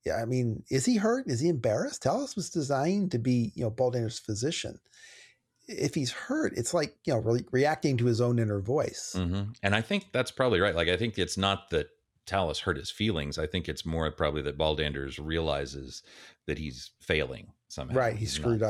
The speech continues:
Speaker 1: up somehow.
Speaker 2: Yeah, so, uh, but then Severian says, "Dorcas had told me that when I'd slept in Doctor Talos's tent,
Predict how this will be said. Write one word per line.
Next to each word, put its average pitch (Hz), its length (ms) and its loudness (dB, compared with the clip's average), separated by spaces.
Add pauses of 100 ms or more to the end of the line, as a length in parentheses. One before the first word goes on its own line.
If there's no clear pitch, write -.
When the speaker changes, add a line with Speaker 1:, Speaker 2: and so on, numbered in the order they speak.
Speaker 1:
up - 60 -14
somehow. 87 260 -4
Speaker 2:
Yeah, 69 260 -4
so, 82 400 -2 (840)
uh, 92 460 4
but 90 120 2
then 117 120 4
Severian 104 400 4
says, 92 300 2
"Dorcas 143 380 2
had 95 100 -8
told 117 260 -2
me 76 180 0
that 78 160 -4
when 90 120 0
I'd 82 160 0
slept - 300 0
in 90 80 -2
Doctor 85 260 0
Talos's 78 480 -6
tent, 117 300 -2